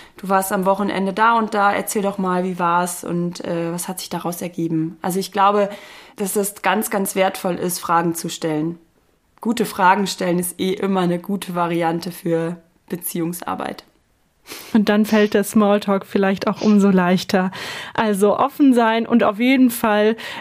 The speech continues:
Speaker 2: äh, sich nicht scheuen, Privates mit Beruflichem zu vermischen. Das, äh, rätst du uns.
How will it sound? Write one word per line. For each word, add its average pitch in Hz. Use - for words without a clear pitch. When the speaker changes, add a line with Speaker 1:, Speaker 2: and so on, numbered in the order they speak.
Speaker 2:
äh, 220
sich 202
nicht 285
scheuen, 240
Privates 214
mit 214
Beruflichem 202
zu -
vermischen. 202
Das, 214
äh, -
rätst 196
du 208
uns. 226